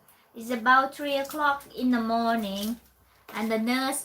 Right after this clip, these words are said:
asking me to collect some medication for the patient from level seven,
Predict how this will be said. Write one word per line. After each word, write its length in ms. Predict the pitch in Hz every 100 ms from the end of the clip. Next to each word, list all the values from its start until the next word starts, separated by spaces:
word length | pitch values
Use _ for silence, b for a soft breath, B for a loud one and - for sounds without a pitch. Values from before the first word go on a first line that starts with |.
| -
asking 500 | 240 247 - 226 214
me 240 | 208 202 220
to 80 | 233
collect 580 | - 247 240 240 240
some 560 | - - 233 220 220 220
medication 880 | 233 226 226 - 240 233 240 208 185
for 160 | 202
the 120 | 185
patient 640 | 185 226 226 220 - 196 180
from 180 | 202 196
level 340 | 214 220 208
seven, 640 | 180 226 220 196 185 180